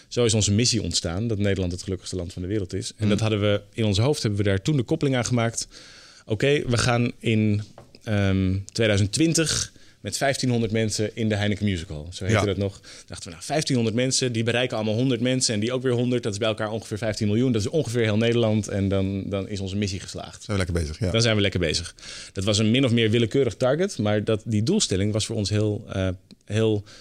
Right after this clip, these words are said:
Speaker 1: behapbaar,
Speaker 2: Mhm.
Speaker 1: heel meetbaar. Ja, het is vijftienhonderd, Heineken Musical. Je weet gewoon precies wanneer het wel of niet is gelukt.
Speaker 2: Ja.
Speaker 1: En dat heeft ons, eh, ehm,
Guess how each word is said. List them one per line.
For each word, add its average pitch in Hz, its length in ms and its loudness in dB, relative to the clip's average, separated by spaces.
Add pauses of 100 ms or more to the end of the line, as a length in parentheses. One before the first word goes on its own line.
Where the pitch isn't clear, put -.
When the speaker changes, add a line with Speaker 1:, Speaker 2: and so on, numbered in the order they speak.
(200)
Speaker 1:
behapbaar, 92 600 -2
Speaker 2:
Mhm. 113 200 0
Speaker 1:
heel 107 160 4
meetbaar. 101 480 0
Ja, 107 280 -8
het 92 160 0
is - 60 -8
vijftienhonderd, 104 540 0
Heineken 95 260 -4
Musical. 107 440 -2
Je 98 100 -6
weet 107 160 0
gewoon 98 180 -6
precies 110 200 -4
wanneer 101 180 -2
het 92 100 -6
wel 98 100 -2
of 92 100 -8
niet 95 120 -4
is 95 100 -8
gelukt. 92 400 -4 (200)
Speaker 2:
Ja. 98 200 0 (480)
Speaker 1:
En 104 60 -6
dat 120 120 2
heeft 139 220 2
ons, 127 300 0 (320)
eh, 107 480 2 (340)
ehm, 101 420 0